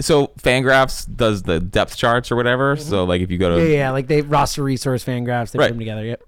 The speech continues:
Speaker 1: The relief pitcher was ranked number one. The Phillies are the best bullpen in baseball.
Speaker 2: Unbelievable! What, how far we've
Speaker 1: How far,
Speaker 2: come.
Speaker 1: and they all throw hard.
Speaker 2: Yeah.
Speaker 1: Um, Estevez, like, kinda cooled off towards the end of last
Speaker 2: He
Speaker 1: year.
Speaker 2: did, but he was really good early on.
Speaker 1: Yeah. So <laughs> I have a,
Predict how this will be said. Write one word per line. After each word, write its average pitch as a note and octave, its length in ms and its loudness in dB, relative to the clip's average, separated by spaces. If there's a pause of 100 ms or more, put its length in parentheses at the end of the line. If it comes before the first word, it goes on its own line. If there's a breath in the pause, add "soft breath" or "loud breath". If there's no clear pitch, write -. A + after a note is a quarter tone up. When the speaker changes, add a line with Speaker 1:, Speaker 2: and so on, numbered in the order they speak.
(220)
Speaker 1:
The F3 120 2
relief G3+ 300 4
pitcher E3+ 260 2
was D3+ 120 2
ranked D3 200 0
number D#3 200 0
one. D#3+ 300 0
The G#2+ 60 -2
Phillies F3 220 0
are D3+ 40 -8
the C3 80 -6
best C3+ 240 -2
bullpen C3 300 2
in G#2+ 80 0
baseball. A2+ 360 -2
Speaker 2:
Unbelievable! A#2 760 -8
What, D3 180 -4
how A3 280 -6
far D#3 500 -10
we've C3+ 320 -8
Speaker 1:
How F#3+ 80 -2
far, G#3 160 0
Speaker 2:
come. B3 60 4
Speaker 1:
and C#4+ 80 2
they D#4 40 6
all D4 100 6
throw C4+ 200 2
hard. F#2+ 240 2 (180 loud breath)
Speaker 2:
Yeah. C3+ 480 6
Speaker 1:
Um, A2+ 320 2 (400)
Estevez, B3+ 400 2
like, - 180 -4
kinda D#3 260 0
cooled E3 200 2
off D#3+ 200 2
towards E3 260 0
the D#3+ 40 0
end D#3+ 100 0
of D#3+ 40 2
last D#3 220 0
Speaker 2:
He E3 120 0
Speaker 1:
year. E3 160 4
Speaker 2:
did, A#2+ 300 -4
but F#3 120 -2
he F3+ 120 0
was B3+ 160 2
really E3+ 320 6
good D3+ 420 4
early C3+ 300 4
on. A#2+ 460 0
Speaker 1:
Yeah. C#2 180 -2 (320 loud breath)
So F3 540 4 (160)
<laughs> - 140 -20
I A2+ 480 2
have B2 120 4
a, A#2+ 80 0